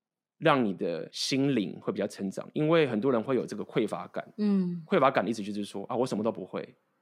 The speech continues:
Speaker 1: 我，我不敢什么什么，就是你永-，永远都在想要去透外面去索取嘛，说我不会这个，我不会那个，
Speaker 2: 嗯哼。
Speaker 1: 啊，我要怎么样？我希望你可以帮我。但如果说你的心态变成是说，哎，我有什么可以给别人？我有什么可以给别人？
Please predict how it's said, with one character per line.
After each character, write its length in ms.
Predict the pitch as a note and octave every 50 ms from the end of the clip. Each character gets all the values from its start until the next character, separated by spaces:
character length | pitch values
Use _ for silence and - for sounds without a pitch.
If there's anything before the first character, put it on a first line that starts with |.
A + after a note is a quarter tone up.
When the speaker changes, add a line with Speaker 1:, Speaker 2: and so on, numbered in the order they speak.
| _ _ _ _ _ _ _ _ _
Speaker 1:
我， 180 | - - - -
我 100 | - G#2
不 80 | F#2+ C3+
敢 200 | B2 - G#2 F#2+ F#2+
什 100 | - F#2+
么 120 | - -
什 120 | - - -
么， 140 | - - - -
就 80 | - B2+
是 80 | C3+
你 80 | B2+ A#2+
永-， 140 | A2+ A#2+ -
永 100 | C#3 F3
远 120 | G3 D3+
都 100 | A#2+ C#3
在 260 | C#3+ D3+ C#3 C3 - -
想 200 | - - G#2+ G2
要 100 | A2 A#2
去 220 | - - - C3+
透 140 | - C3+ B2
外 140 | A2+ C#3+ B2
面 200 | B2+ B2 A#2 G#2+
去 100 | B2+ A#2+
索 300 | - - - F#2+ G2 G2
取 100 | - F#2+
嘛， 80 | F#2
说 100 | A2+ B2+
我 80 | A2+ F#2
不 140 | - - G2
会 140 | B2 G#2+
这 100 | G2+ F#2+
个， 140 | F2+ - G2
我 80 | - -
不 160 | - G#3 G#3
会 80 | G#3 G3+
那 100 | G#3 G3+
个， 160 | F#3+ F3+ F3+
Speaker 2:
嗯 80 | F#3
哼。 40 | F#3+ - - - - _ _ _
Speaker 1:
啊， 80 | - A2+
我 120 | G2+ G2
要 140 | G#2+ A#2+ B2
怎 160 | B2 - G#2
么 80 | - F#2+
样？ 180 | G2+ A2 G#2+ G#2
我 80 | G#2+ A2
希 100 | - C#3
望 60 | B2
你 40 | A#2+
可 80 | B2
以 40 | A#2+
帮 280 | A2 - G#2 G#2 G#2 G#2
我。 240 | G#2 G2 - - - _ _ _ _ _ _ _ _ _ _
但 140 | - F#3 F3
如 60 | F3
果 40 | D#3+
说 120 | C#3+ E3+
你 80 | E3+ C3+
的 40 | A2+
心 140 | G2+ - C#3
态 100 | C#3+ C#3
变 140 | D3+ C#3
成 60 | A2+ A2+
是 100 | B2+ A#2+
说， 160 | A#2 B2 A#2+
哎， 80 | - C#3
我 120 | C3 D3
有 60 | D3+
什 100 | D3+ -
么 60 | - -
可 80 | - A#2
以 20 |
给 140 | - G2+ -
别 180 | - - - -
人？ 80 | -
我 60 | F2 A#3+
有 60 | -
什 80 | B2
么 40 | G#2+
可 80 | G2 G#2+
以 60 | F#2
给 160 | - - - -
别 180 | - C2+ - -
人？ 180 | - - -